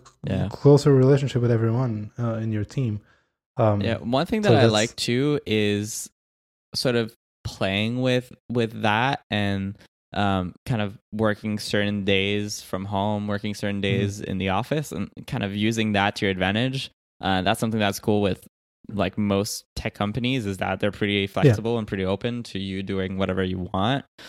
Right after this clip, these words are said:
Speaker 1: So a, a product manager in my team, uh, what she does is she works two days from home, uh, and those days for her are, like, focus days. So she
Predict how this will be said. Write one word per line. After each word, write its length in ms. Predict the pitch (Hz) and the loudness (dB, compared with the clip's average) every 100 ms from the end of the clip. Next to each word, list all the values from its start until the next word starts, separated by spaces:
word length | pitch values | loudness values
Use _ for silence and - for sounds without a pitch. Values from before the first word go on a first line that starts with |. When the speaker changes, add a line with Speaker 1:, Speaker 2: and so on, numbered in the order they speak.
| - - | -16 -4
Speaker 1:
So 200 | - 107 | 2 2
a, 60 | - - 101 | 2 2 2
a 40 | 98 | 2
product 300 | 135 120 113 | 2 2 2
manager 500 | 101 101 101 98 98 | 2 2 2 2 2
in 100 | 98 | 0
my 140 | 101 | 0
team, 480 | 104 - 95 95 95 - _ _ - | -2 0 0 0 -4 -10 _ _ -2
uh, 140 | 92 | 2
what 140 | 95 - | 2 0
she 120 | 143 | 2
does 500 | 110 92 92 95 - | 2 4 2 -2 -2
is 440 | 98 98 95 95 | 0 2 0 -2
she 120 | - 113 | 0 2
works 340 | 104 101 - | 0 -2 -6
two 240 | - 127 | -4 0
days 760 | 107 98 107 120 123 - - - - | 2 2 2 0 -4 -6 -8 -12 -6
from 120 | 139 | -4
home, 440 | 131 151 160 175 170 _ _ _ _ - | 0 0 0 -2 -6 _ _ _ _ 0
uh, 320 | 110 104 104 110 | 2 2 0 0
and 160 | 110 | 2
those 240 | 110 110 104 | 2 2 2
days 260 | 104 104 | 2 2
for 140 | - 98 | 0 0
her 220 | 101 95 | 2 2
are, 80 | 95 | 0
like, 220 | 90 - | -4 -10
focus 500 | - - 123 101 95 | -4 0 2 0 -2
days. 320 | - - - | -4 -6 -8
So 400 | - - 104 95 | -8 -2 0 0
she 320 | 95 131 117 | -2 -2 -2